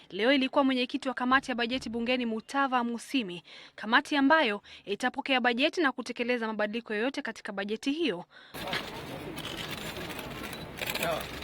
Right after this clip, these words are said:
Rotich akiandamana unyo unyo na waziri wa ugatuzi Anne Waiguru.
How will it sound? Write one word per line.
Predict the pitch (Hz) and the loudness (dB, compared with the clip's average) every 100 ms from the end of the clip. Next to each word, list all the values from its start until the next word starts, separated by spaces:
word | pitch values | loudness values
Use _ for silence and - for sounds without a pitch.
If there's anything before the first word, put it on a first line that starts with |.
| 175 196 214 190 - - | -4 2 2 2 -6 -10
Rotich | 185 - 392 - - - | -6 0 0 0 -10 -14
akiandamana | 190 - 247 247 247 240 233 | -10 0 2 4 4 4 2
unyo | 277 403 392 294 | 0 2 2 2
unyo | 302 254 226 | 2 2 2
na | 226 | 0
waziri | 233 220 208 | -2 -2 -2
wa | 190 | -4
ugatuzi | 190 - 320 262 262 | -8 -4 -2 -2 0
Anne | 269 285 269 | 0 2 0
Waiguru. | 240 214 180 180 175 170 | -2 -4 -4 -8 -8 -12